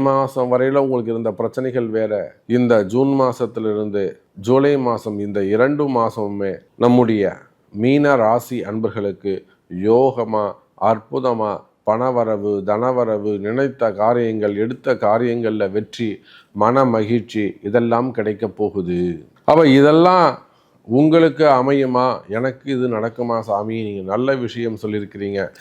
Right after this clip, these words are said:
நிச்சயமா நல்லது நடந்ததுன்னா உங்களுக்கு ஒரு தாம்பூலமே நான் கொடுக்குறேன்" அப்படின்னு சொல்ற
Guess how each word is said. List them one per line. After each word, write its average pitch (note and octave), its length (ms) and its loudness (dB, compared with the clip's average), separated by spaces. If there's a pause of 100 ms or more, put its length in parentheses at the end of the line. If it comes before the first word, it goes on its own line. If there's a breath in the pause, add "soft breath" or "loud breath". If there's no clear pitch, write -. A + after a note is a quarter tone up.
(320 loud breath)
நிச்சயமா C#3 440 4 (140)
நல்லது C3+ 360 4 (100)
நடந்ததுன்னா A#2+ 540 2 (140)
உங்களுக்கு A2 340 -4
ஒரு G2+ 180 -8
தாம்பூலமே C3 540 0
நான் A2+ 160 -8
கொடுக்குறேன்" G#2+ 360 -10 (180)
அப்படின்னு A2 400 -2
சொல்ற G2 220 -8